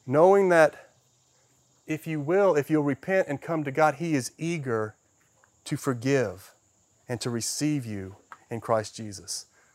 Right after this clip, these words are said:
So this morning, how is the Lord speaking to you? Let me encourage you that if,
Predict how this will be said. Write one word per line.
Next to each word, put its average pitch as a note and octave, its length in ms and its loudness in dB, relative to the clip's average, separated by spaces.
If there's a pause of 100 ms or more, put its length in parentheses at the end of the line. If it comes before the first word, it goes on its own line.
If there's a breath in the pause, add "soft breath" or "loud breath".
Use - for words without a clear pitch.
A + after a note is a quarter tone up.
So C3+ 240 0
this C3 200 -6
morning, A2 280 -6
how F3 220 6
is D3 80 0
the D3 80 0
Lord C3+ 260 -2
speaking G#2+ 440 -12
to G2 100 -16
you? F2 280 -18 (1120)
Let D3+ 120 4
me D#3+ 100 4
encourage C#3 460 4
you A#2 80 -6
that A#2 180 2
if, C3 300 -4